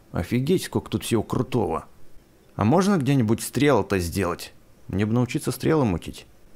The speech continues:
Ладно, давай, короче, изучим сюрикейн, трубу и двуручный меч.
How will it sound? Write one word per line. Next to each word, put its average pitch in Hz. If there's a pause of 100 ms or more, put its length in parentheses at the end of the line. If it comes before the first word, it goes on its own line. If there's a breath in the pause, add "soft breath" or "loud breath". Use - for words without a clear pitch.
(360)
Ладно, 123
давай, 131
короче, 131
изучим 131
сюрикейн, 139
трубу 131
и 120 (480 loud breath)
двуручный 131
меч. -